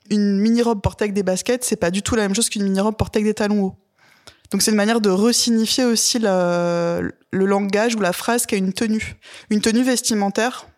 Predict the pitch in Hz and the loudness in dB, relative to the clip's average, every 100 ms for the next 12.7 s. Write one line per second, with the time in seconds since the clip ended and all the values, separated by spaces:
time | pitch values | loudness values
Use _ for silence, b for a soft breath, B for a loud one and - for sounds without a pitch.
0 | - 202 202 190 226 - 214 196 190 - | -6 -2 0 2 0 0 0 0 -2 -2
1 | 180 175 170 - 196 180 196 208 208 202 | -2 -2 -6 -6 -2 0 0 0 0 0
2 | 190 196 190 180 247 - 202 190 202 220 | 0 0 0 -2 -2 -2 0 2 2 0
3 | 196 180 180 214 208 190 196 - 202 196 | 0 -2 0 -2 0 -2 0 -2 -2 -2
4 | 196 190 185 175 - - 170 175 B B | 0 0 -2 -4 -6 -4 -6 -8 B B
5 | - 190 196 196 190 202 185 233 220 180 | -4 -2 0 0 0 0 0 0 0 0
6 | 180 - 180 175 170 - - 180 185 196 | 0 -2 0 0 0 -2 -2 -2 -2 -2
7 | - 185 190 175 180 175 - 175 170 B | -2 -2 -4 -2 -4 -4 -6 -6 -8 B
8 | B B - 185 196 226 226 190 190 208 | B B -4 0 2 2 2 2 2 2
9 | 214 208 226 226 196 190 226 - - - | 2 2 0 0 0 0 0 -2 -6 -4
10 | 190 196 202 b b b b b - 208 | -2 0 -4 b b b b b -4 -2
11 | - 196 220 202 190 208 220 - 202 - | 0 0 2 0 -2 -2 -2 -4 -4 -4
12 | 185 190 - 185 - - | -4 -4 -6 -6 -8 -10